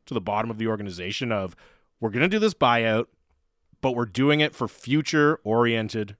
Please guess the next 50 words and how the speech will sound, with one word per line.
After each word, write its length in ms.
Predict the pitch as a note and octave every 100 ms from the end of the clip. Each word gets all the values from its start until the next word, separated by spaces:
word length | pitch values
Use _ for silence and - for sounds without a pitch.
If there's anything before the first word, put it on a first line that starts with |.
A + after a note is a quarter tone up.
| -
reasons. 420 | G2 F2 - - -
We're 140 | C#3+
doing 340 | D#3+ G3+ G#3
it 120 | G#3+ F#3+
because 260 | D3 B2+
we're 100 | G#2
going 200 | C#3 E3
to 60 | C3
use 320 | G#2 B2+ F3+
that 200 | G3 G#3+ -
cap 220 | C3 C3
space 420 | - C3 C3 - - - - -
and 120 | A2+
acquire 400 | G#2+ A#2+ A#2 D3+
a 40 | G2+
bad 400 | - G#2+ E3+ F#3
contract 640 | E3+ E3 D#3+ D#3+ D#3 - -
and 140 | A2+
get 160 | B2+ B2+
a 40 |
first-round 520 | - B2 - B2 A2+
pick 240 | - - -
for 100 | A#2+
taking 320 | A2+ G2+ G2+
on 180 | F2+ F2+
that 200 | E2+ -
bad 200 | D#2+ D2+
contract." 460 | E2+ D#2 - - - - -
If 180 | D3 B2+
you're 200 | D#3+ C4+
doing 340 | F#3 E3+ F#3 G#3
it 260 | C4+ - -
because 760 | D3+ C3 C#3 C3 B2 A#2 - - _ _ _ _ _ _ _ -
you're 160 | B2+
gonna 160 | D3+ C#3+
go 180 | C3 C3
out 120 | D3
and 80 | C#3+
try 140 | B2+
to 60 | A2+
sign 440 | - G#2+ A#2 C#3
Oliver 240 | B2 A#2
Ekman-Larsson's 600 | A2+ A#2 G#2+ G2 A#2 A#2
replacement 480 | G#2 - G2+ - F#3
on 140 | A#2 A2
the 80 |
U 160 | G#2 G#2+
F 120 | G2+
A 100 | G2+
market, 420 | A2+ D3 E3 A#3